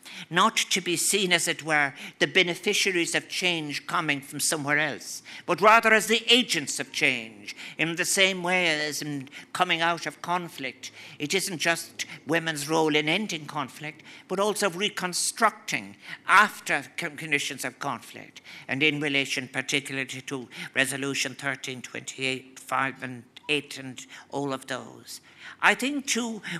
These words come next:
what is very, very important is to the gender equality we must recognise is a,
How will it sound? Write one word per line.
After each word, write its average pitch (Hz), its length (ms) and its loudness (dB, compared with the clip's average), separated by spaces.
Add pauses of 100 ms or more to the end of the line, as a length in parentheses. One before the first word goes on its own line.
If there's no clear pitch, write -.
what 196 200 -2
is 190 140 -2
very, 202 280 4
very 180 360 4
important 156 680 -4 (480)
is 165 280 2 (300)
to 185 120 2
the 170 120 -4
gender 214 460 2
equality 147 800 -2 (160)
we 151 100 -2
must 170 280 0
recognise 123 800 -2 (320)
is 165 180 0
a, 170 60 0